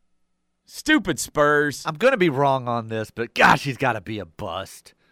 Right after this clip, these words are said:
Speaker 1: This is typical T J. Everybody's saying this, so you're saying the other thing. But maybe you're right, but
Speaker 2: Seven five, he's creepy tall. Like, I can't stand the creepy, skinny, tall guys.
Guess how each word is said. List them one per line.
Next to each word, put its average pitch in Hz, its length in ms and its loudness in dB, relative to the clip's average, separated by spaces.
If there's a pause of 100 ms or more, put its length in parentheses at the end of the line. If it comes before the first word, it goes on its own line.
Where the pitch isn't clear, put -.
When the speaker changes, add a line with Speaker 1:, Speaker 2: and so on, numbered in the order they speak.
(680)
Speaker 1:
This 110 200 -10
is 117 100 -12
typical 151 460 -6
T 113 240 -6
J. 110 320 -6
Everybody's 139 440 -6
saying 131 320 -4
this, 113 180 -6
so 120 120 -6
you're 123 220 -4
saying 123 360 -6
the 123 100 -6
other 147 180 -4
thing. 104 380 -12 (100)
But 139 320 -8 (200)
maybe 220 380 -4
you're 226 140 -2
right, 160 400 2
but 117 220 -10 (600)
Speaker 2:
Seven 330 420 -2
five, 330 400 6
he's 269 140 0
creepy 311 420 0
tall. 294 460 10
Like, 214 260 8
I 277 160 8
can't 294 300 4
stand 285 400 4
the 285 40 -2
creepy, 285 380 2
skinny, 277 320 -2
tall 269 340 6
guys. 151 540 6